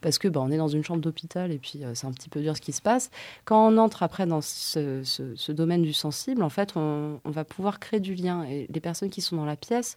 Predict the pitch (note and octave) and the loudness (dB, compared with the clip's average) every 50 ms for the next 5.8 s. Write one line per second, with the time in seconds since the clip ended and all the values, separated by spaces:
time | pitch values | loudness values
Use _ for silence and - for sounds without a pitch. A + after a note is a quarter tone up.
0 | _ - D#3 D#3+ D#3+ - - F#3 F3+ F#3 F#3+ F#3+ F#3 E3 - - D3+ - - C#3+ | _ -8 -6 -6 -4 -4 -2 0 0 2 2 0 -2 -2 -4 -6 -8 -6 -6 -4
1 | D3 G#3+ B3 - - - - - - - - - - - - D#3+ D3 C#3+ D3 C#3+ | -2 -2 -2 -4 -8 -16 -16 -16 -16 -18 -18 -20 -20 -16 -12 -8 -6 -4 -4 -4
2 | - - B3+ C4 C4 - - - - - _ - E3+ E3 D#3+ - - E3 D3+ D#3 | 0 0 0 0 0 -4 -10 -14 -14 -12 _ -6 -4 -4 -4 -4 -4 -4 -2 2
3 | E3+ F#3+ G#3 A#3 A#3 - - G#3+ G3+ G3+ - - G#3 G3+ G3 F#3 E3 E3+ F3 E3+ | 4 6 6 6 4 2 0 -2 -2 -2 -2 -4 -2 -2 0 0 0 0 0 0
4 | D#3+ F3+ A#3 C4+ A#3 F3+ D#3+ D#3+ D#3 D3+ - G#3+ G3+ - - F3 D#3+ D#3 D3+ - | 0 0 -2 -2 0 0 0 0 0 -2 -4 -6 -8 -8 -8 -6 -6 -6 -6 -6
5 | - - - A3 G#3 G3 F#3 - F#3 E3+ E3 F3+ F3 F3+ F#3+ F#3+ | -8 -6 -4 -4 -2 -4 -4 -4 -6 -4 -4 -4 -4 -4 -4 -6